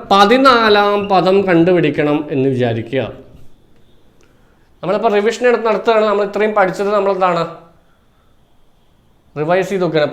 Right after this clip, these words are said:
പതിനാലാം പദം എങ്ങനെ കണ്ടുപിടിക്കും? നിങ്ങൾ കമന്റ് ചെയ്യേണ്ടത് എങ്ങനെയാണ്? ആ, നിങ്ങൾക്ക് അറിയാലോ പതിനാലാം പദം. So എല്ലാവരും കമന്റ് ചെയ്തേ. നിങ്ങൾ കുറച്ച് ഈ ലൈവ് തീർച്ചയായിട്ടും നിങ്ങൾ കാണാൻ ശ്രമിക്കുക.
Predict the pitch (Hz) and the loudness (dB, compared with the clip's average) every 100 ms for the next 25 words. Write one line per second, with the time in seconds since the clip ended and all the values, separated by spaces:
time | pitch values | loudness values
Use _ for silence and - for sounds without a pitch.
0 | - 170 - 240 220 202 185 180 185 175 | 2 2 4 2 2 2 4 2 0 0
1 | 147 143 156 139 147 165 143 139 113 104 | 0 0 -2 -4 -4 -6 -6 -6 -8 -12
2 | - - - _ _ _ - _ 185 202 | -20 -20 -20 _ _ _ -20 _ -4 0
3 | 185 196 226 220 196 175 165 147 135 127 | 2 2 4 4 4 2 2 0 -2 -6
4 | - - 110 123 139 165 165 170 117 - | -14 -12 -8 -8 -6 -4 -4 -4 -6 -8
5 | 135 131 147 151 139 131 135 - - _ | -10 -6 -4 -4 -4 -4 -6 -14 -20 _
6 | _ - 170 196 202 190 190 196 170 156 | _ -4 2 4 4 4 4 4 4 4
7 | 151 147 - - - - 170 170 208 202 | 2 2 -2 -16 -10 -6 -4 0 0 4
8 | 190 190 226 208 - - - 190 180 196 | 4 4 4 0 -4 -14 -12 -12 -6 -2
9 | 196 196 190 180 175 165 135 | -2 -2 -2 -4 -4 -4 -4